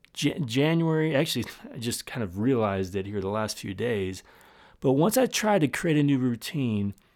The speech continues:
and I was successful at it, I've been doing it for a month now, so I wanna, I don't wanna call it success.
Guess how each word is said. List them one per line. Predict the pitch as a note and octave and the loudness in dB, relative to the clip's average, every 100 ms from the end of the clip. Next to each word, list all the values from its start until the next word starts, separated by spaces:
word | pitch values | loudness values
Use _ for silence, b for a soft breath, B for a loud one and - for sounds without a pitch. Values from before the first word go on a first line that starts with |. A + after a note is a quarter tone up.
| b b b b _ | b b b b _
and | C#3 | -2
I | C3 | 0
was | A#2+ | 0
successful | - - - D#3 D3+ - B2 | -2 -4 2 2 2 0 2
at | G#2+ | 2
it, | G#2+ B2 | 2 -2
I've | G2+ | -2
been | G#2+ | -2
doing | G2 A2+ | 0 0
it | G#2+ | -2
for | - | -2
a | G#2+ | 2
month | G#2 A2+ G2+ | 2 2 0
now, | G2 F#2+ | -4 -6
so | F#2+ | -4
I | G#2 | -4
wanna, | G#2 F#2+ | -2 -4
I | - | -6
don't | A2+ G#2+ | -4 -2
wanna | G#2 | -2
call | G2+ - G2 | -4 -4 -4
it | |
success. | - - - D3 G#2+ - | -6 -8 -2 2 0 -2